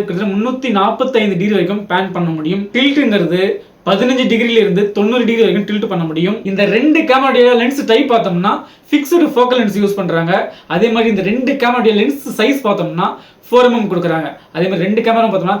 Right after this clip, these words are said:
த்ரீ மெகாபிக்சல் ப்ளஸ் த்ரீ மெகாபிக்சல் கொண்ட கேமரா. இதுல கொடுக்குற ரெண்டு கேமராவுமே ஃபுல் டைம் கலர் கேமரா தான். மேல நாலு எல் இ டி லைட் கொடுக்குறாங்க. அதே மாதிரி கீழே நாலு எல் இ டி லைட் கொடுக்குறாங்க.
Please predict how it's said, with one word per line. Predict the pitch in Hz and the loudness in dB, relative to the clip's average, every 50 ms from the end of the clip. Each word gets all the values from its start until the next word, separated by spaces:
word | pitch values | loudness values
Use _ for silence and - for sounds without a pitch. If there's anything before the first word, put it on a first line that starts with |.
| - | -4
த்ரீ | - 214 226 220 | -2 -2 0 0
மெகாபிக்சல் | 214 190 196 185 262 - - - | 0 0 0 0 0 -2 -2 -2
ப்ளஸ் | - 190 175 - - | -4 -6 -6 -4 -4
த்ரீ | 190 220 | -2 0
மெகாபிக்சல் | 202 202 185 185 165 170 | 0 0 0 -2 -2 -4
கொண்ட | 170 160 156 165 | -4 -6 -6 -4
கேமரா. | 165 165 156 160 170 208 - - | -4 -4 -4 -2 -2 -2 0 2
இதுல | 220 226 220 208 - | 4 4 4 4 2
கொடுக்குற | 285 311 349 311 311 277 240 | 0 0 2 4 4 4 4
ரெண்டு | 247 269 302 294 262 | 4 2 2 2 2
கேமராவுமே | 277 277 277 262 247 226 196 214 226 240 - - - | 2 2 4 4 2 2 2 0 0 -2 -4 -8 -6
ஃபுல் | - 226 247 254 - | -2 -2 0 2 2
டைம் | 247 247 233 202 | 2 2 2 0
கலர் | 208 214 214 202 220 | 0 0 0 0 0
கேமரா | 202 196 190 180 175 170 196 | 0 0 0 0 0 2 2
தான். | 214 - - - - - - - - 165 190 | 0 0 -2 -6 -12 -20 -18 -10 -4 -2 0
மேல | 220 262 285 277 269 220 214 | 2 2 2 2 2 2 2
நாலு | 214 226 226 220 | 2 4 4 2
எல் | 226 226 | 2 2
இ | 220 | 2
டி | 233 | 2
லைட் | 214 214 202 202 | 2 2 2 0
கொடுக்குறாங்க. | 196 185 175 185 180 170 170 175 202 202 | -2 -2 0 0 0 0 0 0 2 2
அதே | 185 190 196 | 2 0 0
மாதிரி | 214 202 - - | -2 -4 -4 -2
கீழே | 226 240 240 226 202 | 0 0 2 2 2
நாலு | 196 196 196 185 185 185 | 2 0 0 0 0 0
எல் | 196 208 | 0 0
இ | 214 208 185 | 0 -2 -2
டி | 185 175 | -2 -2
லைட் | 185 180 175 | -2 -2 -4
கொடுக்குறாங்க. | 175 170 170 170 165 156 160 185 | -4 -4 -2 -2 -2 -2 -2 -2